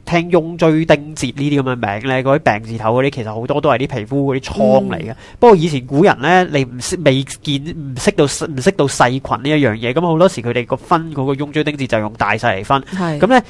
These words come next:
Speaker 1: 你喺靈樞，即係《黃帝內經》嘅其中一 part，其中一，
Speaker 2: 嗯。
Speaker 1: 其中一半啊，係啊，咁你其實靈樞裏面呢，其實有一專篇係講胸椎，
Speaker 2: 係。
Speaker 1: 直情有用靈樞，靈樞嘅胸椎篇咁樣嘅。
Speaker 2: 嗯。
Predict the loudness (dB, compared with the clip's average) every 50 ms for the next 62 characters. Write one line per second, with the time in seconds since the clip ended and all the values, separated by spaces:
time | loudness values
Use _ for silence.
0 | -8 -20 -20 -20 0 4 6 8 10 10 10 8 8 6 4 -2 -10 -10 -10 -8
1 | -4 0 0 2 2 4 6 6 8 8 6 4 4 4 4 4 4 4 2 0
2 | -2 0 0 -2 -2 -2 -4 -6 -6 0 2 2 2 2 -2 -10 -6 0 2 2
3 | 2 0 -2 -4 -4 -4 -2 -2 -2 -2 -2 -2 -6 -6 -6 -6 -4 -2 0 2
4 | 0 0 0 0 0 0 0 0 -2 -4 -6 -8 -8 -12 -18 -4 0 2 2 4
5 | 2 2 0 2 2 2 2 0 -2 -2 -2 -2 -2 -4 -6 -2 0 0 0 0
6 | 0 -2 -2 -2 -2 -2 -2 -4 -4 -2 2 2 2 2 0 -4 -4 -2 -2 -2
7 | -4 -8 -8 -8 -6 -6 -4 -4 -4 -4 -4 -4 -4 -6 -8 -10 -14 -16 -14 -4
8 | 0 2 2 2 0 -2 0 2 2 2 2 -2 -6 -10 -14 -18 -12 -8 -6 -6
9 | -4 -2 0 0 0 2 0 0 0 0 -2 -4 -4 -8 -6 -4 -2 -2 -2 -6
10 | -10 -12 0 2 4 4 4 2 0 0 -2 -2 -6 -6 0 2 2 4 4 2
11 | 0 -2 0 0 2 2 2 0 0 -2 -2 -2 -2 -6 -6 -4 -2 0 0 0
12 | 0 -2 -2